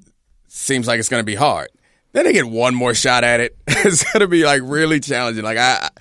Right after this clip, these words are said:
I would certainly understand if the Eagles, I mean, anything under four yards, four and under, and even higher than that, depending on where you are in the field, like, be aggressive.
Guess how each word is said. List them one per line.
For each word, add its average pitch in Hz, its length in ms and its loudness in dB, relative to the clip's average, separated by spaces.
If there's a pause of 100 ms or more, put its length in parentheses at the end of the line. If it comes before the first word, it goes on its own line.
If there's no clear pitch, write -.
(520)
I 123 400 0
would 107 300 -8
certainly 120 420 -2
understand 101 760 -6
if 92 180 -12
the 92 80 -14
Eagles, 90 580 -12 (100)
I 104 60 -6
mean, 98 140 -8
anything 101 560 -4 (120)
under 101 300 -6
four 101 320 -6
yards, 104 680 -4
four 113 260 -2
and 104 80 -2
under, 104 360 -2 (920)
and 123 260 0
even 127 380 0
higher 143 340 0
than 131 160 0
that, 139 220 0
depending 117 320 -4
on 117 120 -2
where 117 120 -2
you 113 180 -4
are 110 160 0
in 110 80 -4
the 98 60 -8
field, 104 480 -2 (220)
like, 85 380 -14 (680)
be 104 120 -12
aggressive. 95 720 -8